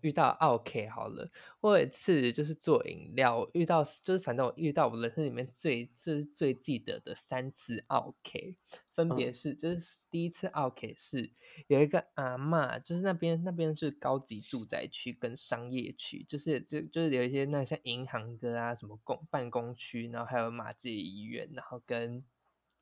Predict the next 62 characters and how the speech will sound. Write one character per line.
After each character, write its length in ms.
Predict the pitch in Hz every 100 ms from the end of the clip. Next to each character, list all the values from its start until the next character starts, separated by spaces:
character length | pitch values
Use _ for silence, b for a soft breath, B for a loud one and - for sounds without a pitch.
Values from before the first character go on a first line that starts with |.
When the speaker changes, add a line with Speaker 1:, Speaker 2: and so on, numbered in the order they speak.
| _ _
Speaker 1:
那 180 | - 151
附 200 | - 160
近 160 | 127 120
有 120 | 113
几 320 | 113 - -
栋 260 | - 120 127 _ _
新 380 | - - 165 170
的 100 | 147
大 320 | - 170 143
楼， 460 | 117 - - - 170 _ _
所 120 | - 185
以 40 |
那 80 | 180
附 100 | 180
近 180 | 156 151
有 60 |
很 160 | 139 117
多 140 | 127
那 100 | 151
种 100 | 127 117
就 120 | 143
是 60 |
很 160 | - 135
有 180 | 139 -
钱 260 | - - 90
的 80 | -
阿 180 | 127 117
公 200 | - 127 -
阿 160 | 113 120 _
婆， 240 | - -
然 60 | 120
后 40 | 120
还 60 |
有 40 | 117
一 40 |
些 100 | 117 -
贵 240 | 147 - _
妇 160 | - -
这 80 | -
样 100 | 165 160
子。 100 | b b b b b
反 120 | 185
正 20 | 208
就 120 | 226
是 40 |
有 120 | 156 120
一 60 |
天 320 | 135 - 143
呢， 260 | 135 135 143 b b b
就 140 | -
有 120 | 147 117
个 260 | - 123 - _ -
阿 160 | 139 147
婆 240 | - 117 -
就 160 | 139
是 60 | 143
带 200 | 160 135
她 260 | 135 135 139
孙 460 | - - 139 143 143
子 160 | 113
孙 360 | - - 131 135
女 120 | 120